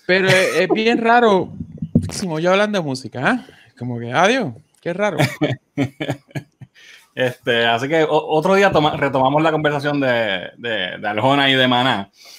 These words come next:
Speaker 2: <laughs>
Speaker 1: Hablamos de Arjona, de Maná y Bad Bunny. Qué raro,
Speaker 2: Y Bad
Speaker 1: de Bad
Speaker 2: Bunny.
Speaker 1: Bunny.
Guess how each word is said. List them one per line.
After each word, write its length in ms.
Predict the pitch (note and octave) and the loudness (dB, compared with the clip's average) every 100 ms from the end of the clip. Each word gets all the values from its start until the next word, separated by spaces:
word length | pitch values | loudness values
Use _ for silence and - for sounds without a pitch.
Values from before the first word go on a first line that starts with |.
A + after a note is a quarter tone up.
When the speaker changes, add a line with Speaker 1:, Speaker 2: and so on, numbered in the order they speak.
| - - | -10 -4
Speaker 2:
<laughs> 360 | - F#3 F#3 | -2 -2 -2
Speaker 1:
Hablamos 460 | D3+ E3 E3+ G3 G#3+ | -2 0 0 0 0
de 80 | G3+ | 2
Arjona, 600 | E3+ D3+ G#3 A#3 A3+ G#3+ | 2 -2 -4 -4 -4 -2
de 140 | F#3 | -4
Maná 380 | E3 D3+ E3 G3 | -4 -4 -2 -2
y 40 | F#3+ | -2
Bad 140 | A#2 | -6
Bunny. 500 | A#2 F#3 B2+ A2+ B2+ - | -6 -10 -10 -16 -20 -2
Qué 140 | G#3 | -2
raro, 320 | A#3 D4+ D#4+ | 2 2 4
Speaker 2:
Y 40 | A3+ | 4
Bad 80 | G3 | 4
Speaker 1:
de 120 | F#3 | 2
Bad 120 | F3+ | 2
Speaker 2:
Bunny. 120 | A2+ A#3 | 0 -2
Speaker 1:
Bunny. 340 | B3+ G3 G3 | -4 -6 -10